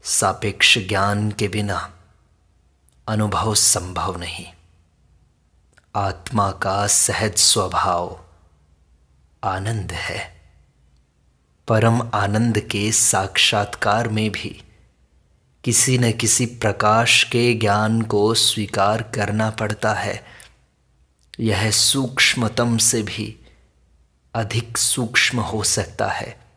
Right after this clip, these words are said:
विज्ञान शब्द आत्म साक्षात्कार तथा भौतिक पदार्थों का ज्ञान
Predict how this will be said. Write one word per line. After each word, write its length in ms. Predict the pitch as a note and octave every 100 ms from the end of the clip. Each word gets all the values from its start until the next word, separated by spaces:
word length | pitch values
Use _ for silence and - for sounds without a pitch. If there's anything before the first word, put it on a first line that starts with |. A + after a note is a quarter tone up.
| _ _ _ _ _ _ _ _ _ _ _ -
विज्ञान 720 | A2 G#2+ G#2 A2 A#2+ B2 B2
शब्द 720 | - - B2 A2 - - - - _ _ _ _ _ _ _ _ -
आत्म 560 | G2+ G2+ A2+ - C3 B2
साक्षात्कार 1160 | - - F2 - - G2 E2+ - G2 F#2 - - - _ _ _ _ _ _ _ _ -
तथा 280 | A#2+ A#2+ C#3
भौतिक 720 | C3 - G#2+ G#2 C#3+ C3 - A2+
पदार्थों 680 | G#2+ G2+ A#2 - A#2+ C3
का 140 | B2 A#2+
ज्ञान 680 | A2 A2 A2+ A#2 F2+ -